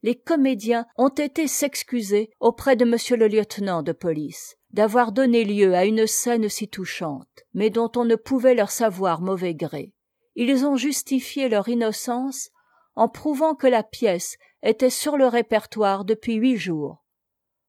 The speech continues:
On leur a pardonné, et l'on s'est contenté de défendre, à cette occasion, aux journalistes de parler à l'avenir de monsieur Necker, ni en bien,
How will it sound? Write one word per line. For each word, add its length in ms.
On 100
leur 260
a 120
pardonné, 680
et 80
l'on 160
s'est 200
contenté 640
de 120
défendre, 640
à 140
cette 260
occasion, 640
aux 140
journalistes 760
de 100
parler 520
à 100
l'avenir 760
de 100
monsieur 340
Necker, 580
ni 240
en 140
bien, 340